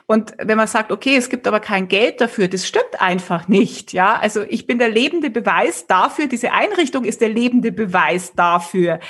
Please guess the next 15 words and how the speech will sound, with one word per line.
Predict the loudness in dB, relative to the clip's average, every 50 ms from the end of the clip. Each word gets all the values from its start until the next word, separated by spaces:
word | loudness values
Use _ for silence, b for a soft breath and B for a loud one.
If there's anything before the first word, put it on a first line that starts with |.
| B B B B 0
äh, | 2 2 2 0 -4 _
dass | -2 -2 -2 0 -2
es | -2 -2 -4 -6 -8 -2
geht, | 2 2 4 4 2 2 0 -4
ja, | -2 2 2 2 2
dass | 0 -4 -4
es | -4 -6 -2
nicht | -2 -4 -2 -2 -4
am | -4 -2 0
Geld | 0 0 0 0 -2
scheitert. | -4 -2 0 0 0 -2 -4 -2 -4 -4 -2
Also, | -4 -6 -6 -6 -8 B B B B B B
gerade | -2 2 2 2 2 2 2 2
an | 2 2 2
den | 0 0 -2 -2 -6